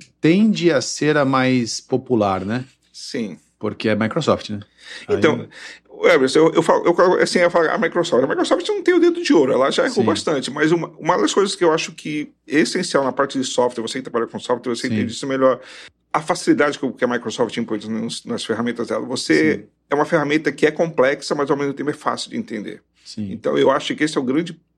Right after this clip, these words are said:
Speaker 2: lance do, do, do Power B I, porque ele faz algo, fala assim, "Por que que alguém não pensou em fazer desse jeito antes?"
Speaker 1: Sim.
Speaker 2: Eles conseguem facilitar o entendimento, a ferramenta,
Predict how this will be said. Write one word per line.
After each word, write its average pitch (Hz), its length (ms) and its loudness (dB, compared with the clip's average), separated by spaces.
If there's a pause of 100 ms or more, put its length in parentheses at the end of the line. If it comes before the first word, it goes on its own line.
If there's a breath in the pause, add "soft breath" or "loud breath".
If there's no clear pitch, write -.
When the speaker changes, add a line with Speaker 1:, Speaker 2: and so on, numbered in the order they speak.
(480)
Speaker 2:
lance 156 420 4
do, 135 720 0
do, 120 440 -2 (160)
do 123 200 -4
Power 120 260 2
B 117 120 -2
I, 104 140 -2
porque 120 280 -6
ele 147 160 2
faz 139 280 -2
algo, 135 160 0
fala 139 120 -2
assim, - 120 -12
"Por - 80 -14
que - 80 -6
que - 100 -2
alguém 156 160 2
não 160 100 -6
pensou 127 280 -4
em - 20 -6
fazer 110 200 -8
desse - 260 -12
jeito - 280 -6
antes?" - 360 -16 (140 soft breath)
Speaker 1:
Sim. 104 280 -6 (100)
Speaker 2:
Eles 117 280 -8
conseguem 139 360 -2
facilitar 147 840 0 (300 loud breath)
o 127 80 -4
entendimento, 131 680 0
a 123 60 2
ferramenta, 127 800 -2